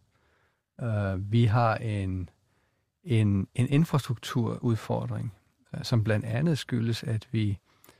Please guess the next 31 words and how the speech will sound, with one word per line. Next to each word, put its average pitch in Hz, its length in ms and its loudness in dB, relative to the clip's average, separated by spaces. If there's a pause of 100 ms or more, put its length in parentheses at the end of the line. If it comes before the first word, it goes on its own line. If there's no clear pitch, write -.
(200)
fordi 127 180 4
vi 104 460 2 (180)
selvfølgelig 107 440 -2
ikke 123 140 0
vil 107 120 0
have 104 240 0
en 92 220 -4 (240)
monopolistisk 107 720 -2
situation, 113 640 -6
at 110 120 -8
nogle 107 280 -6
telekomoperatører 110 1300 -4
har 104 360 -4
over 107 220 0
tredive 113 520 0 (560)
telekomleverandører 101 1400 -2 (240)
i 120 140 2
Europa. 98 400 -2 (800)
Øh, 104 200 -2
i 107 100 0
U 101 180 0
S - 100 -6
A 107 120 2
er 98 140 -4
der 98 160 -4 (300)
fire, 110 300 -2 (1000)
øh, 107 160 -2
for 107 240 -6
et - 300 -14
lignende 113 520 0
marked. 92 440 -6